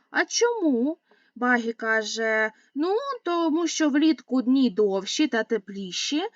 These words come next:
е, і нам не треба ходити до школи". Джейн питає: "А чому ти любиш зиму?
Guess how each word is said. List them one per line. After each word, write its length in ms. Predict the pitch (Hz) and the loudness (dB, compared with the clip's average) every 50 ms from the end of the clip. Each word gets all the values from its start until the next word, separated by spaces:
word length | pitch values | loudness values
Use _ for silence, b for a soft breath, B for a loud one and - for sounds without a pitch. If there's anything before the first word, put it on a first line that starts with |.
| B B B B B B B | B B B B B B B
е, 120 | 233 247 | -2 0
і 220 | 269 254 - 294 311 | 0 2 2 2 2
нам 280 | 330 381 403 453 440 | 4 4 2 2 2
не 200 | 349 349 359 403 | 2 2 2 2
треба 460 | 392 - 254 247 240 247 254 269 302 | 2 2 2 4 4 4 4 2 0
ходити 560 | 277 - - 262 214 190 208 233 240 - 254 226 | 0 0 0 -2 0 2 2 2 2 2 0 0
до 160 | 196 214 214 | 0 0 -2
школи". 680 | - - - _ - 240 240 214 185 170 160 147 156 175 _ - B B B B B B B B B 202 | -2 -4 -4 _ 0 2 2 2 2 -2 -6 -8 -12 -16 _ -20 B B B B B B B B B -10
Джейн 540 | 202 - - 302 294 277 254 214 208 196 - _ - | -4 2 4 4 6 4 4 2 0 -4 -8 _ -4
питає: 840 | 226 220 226 - 220 214 202 190 190 185 190 180 165 165 185 190 - B B B B B B | -4 -4 -2 -2 -2 0 0 0 -2 -4 -6 -6 -6 -6 -8 -12 -18 B B B B B B
"А 160 | B - 262 | B 0 0
чому 340 | 254 - 330 339 320 392 453 480 | 2 2 0 2 2 2 0 2
ти 100 | - 440 | 2 2
любиш 400 | 349 392 403 392 392 392 330 - - - | 2 2 2 2 0 0 -2 -2 -4 -4
зиму? 800 | 277 262 254 262 311 381 370 339 311 240 208 185 175 165 160 | -6 -4 -4 0 2 2 4 4 4 4 2 -2 -8 -10 -14